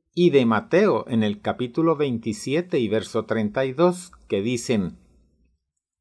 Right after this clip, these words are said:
"Le obligaron a cargar la cruz de Jesús". Le cargaron la cruz para que la llevara detrás de Jesús. ¿Fue acaso la compasión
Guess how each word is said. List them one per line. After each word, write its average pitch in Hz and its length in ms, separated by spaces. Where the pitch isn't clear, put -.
"Le 135 260
obligaron 135 840
a 151 220
cargar 127 840
la 120 360
cruz 151 360
de 107 100
Jesús". - 960
Le 120 260
cargaron 143 680
la 143 180
cruz 165 460
para 139 200
que 135 160
la 123 100
llevara 135 680
detrás 127 640
de 107 80
Jesús. - 1040
¿Fue 156 240
acaso 127 440
la 117 180
compasión 107 920